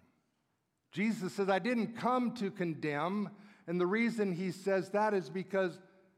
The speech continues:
everybody stands condemned already. He didn't come to condemn. He came to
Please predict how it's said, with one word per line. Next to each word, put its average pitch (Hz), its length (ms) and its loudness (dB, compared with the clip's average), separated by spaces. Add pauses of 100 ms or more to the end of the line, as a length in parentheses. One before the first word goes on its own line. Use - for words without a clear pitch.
(420)
everybody 190 720 2
stands 196 680 0
condemned 175 800 -2 (240)
already. 170 800 0 (540)
He 220 160 2
didn't 208 320 0
come 180 560 -2
to 156 100 -4
condemn. 143 480 -4
He 202 220 -2
came 196 440 -2
to 185 300 -2